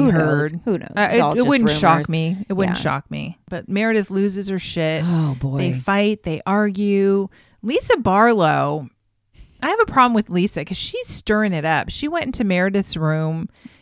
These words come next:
Speaker 2: and said that the girls were talking about whether or not her dad's s-, funeral service or memorial was even real or when it,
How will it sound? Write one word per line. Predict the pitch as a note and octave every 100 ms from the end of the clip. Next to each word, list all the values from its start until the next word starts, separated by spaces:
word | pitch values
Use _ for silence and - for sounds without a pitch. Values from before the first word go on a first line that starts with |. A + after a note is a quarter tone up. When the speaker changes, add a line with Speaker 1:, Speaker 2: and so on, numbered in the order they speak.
| _
Speaker 2:
and | F#3 F#3+
said | - G#3+ G#3+
that | G#3+
the | G#3 G3
girls | E3 F#3 A3 A3+
were | A3+ A3+
talking | - G3 A3 G#3
about | F#3+ F#3+ F3
whether | F#3 G#3+ G#3
or |
not | F#3+ F3+ -
her | G3
dad's | E3+ E3 D#3 F3 F#3 F#3+ - - _ -
s-, | -
funeral | - A3 A#3 A#3 G#3 G#3
service | - F#3+ F#3+ G3 G3 -
or | F#3
memorial | F3+ F3+ G3 G3 G3 F#3+ F#3+
was | F#3 F3 E3+ -
even | G#3 G3+ F#3+ F#3 - _ _ _ _ _ F3
real | F3 G#3+ G3+ D#3+ D3+ G3+
or | - F#3 F3+
when | E3+ F#3+ G3
it, | -